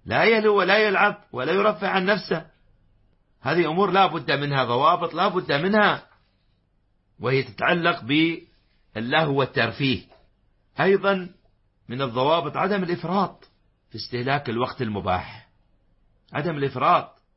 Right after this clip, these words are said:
والزيادة عن الحد اللازم، لأن الإنسان مسؤول عن عمره فيما أفناه، فإذا سئل وقد أسرف وفرط في استهلاك الوقت المباح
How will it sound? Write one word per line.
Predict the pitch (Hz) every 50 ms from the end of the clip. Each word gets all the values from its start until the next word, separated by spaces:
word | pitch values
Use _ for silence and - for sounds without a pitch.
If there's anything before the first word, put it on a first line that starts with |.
| _ _ _ _ _ _ _ _ _ -
والزيادة | - 107 98 92 104 117 139 156 175 170 135 135 123
عن | 113 131 131
الحد | 123 - - - 147 143 143
اللازم، | 139 131 131 139 156 165 156 151 151 139 - - _ _ _ _ _ _ _ _ _ _ _ _ _ -
لأن | - 107 113 113
الإنسان | 113 113 120 - 147 139 143 143
مسؤول | 143 139 - 185 208 214
عن | 170 165 165
عمره | 143 175 180 185 180 175 170 156
فيما | 135 139 151 151 151 151 147 143
أفناه، | 120 143 139 135 127 120 - - _ _ _ _ _ _ _ _ _ _ _ _ _ -
فإذا | - 110 113 127 127 123
سئل | - - 165 175 185 165 113 95 - _ _ _ _ _ _ _ _ _ _ -
وقد | - 98 - 123 123 -
أسرف | - 165 196 196 - 185 165 175 165 - 151 156 143 117 - - _ _ _ _ _ _ _ _ _ _ _ -
وفرط | - 110 101 135 151 180 185 180 185 190 180 - 175 156 135 113 - - _ _ _ _ _ _ _
في | -
استهلاك | 117 - - 135 131 127 135 151 160 147 151 139
الوقت | 131 143 170 170 - - - 156
المباح | 143 143 147 139 147 180 185 156 120 - -